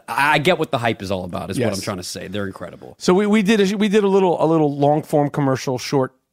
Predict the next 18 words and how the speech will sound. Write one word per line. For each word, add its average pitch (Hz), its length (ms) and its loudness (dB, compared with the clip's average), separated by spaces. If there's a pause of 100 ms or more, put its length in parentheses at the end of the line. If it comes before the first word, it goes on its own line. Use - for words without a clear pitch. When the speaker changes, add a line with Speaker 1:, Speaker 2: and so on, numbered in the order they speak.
(140)
Speaker 2:
I 156 80 2
wouldn't 165 200 2
call 123 160 2
it - 20 -4
a 107 40 -8
short 107 240 -10
film. 110 160 -10
It's 131 100 -6
a 196 40 -4
commercial. 202 480 0 (320)
Speaker 1:
It's - 80 -20
definitely 139 240 -2
not 110 100 -4
a 98 40 -8
short 90 260 -14
film. - 220 -20
Speaker 2:
Little 185 220 4
thing. 113 360 0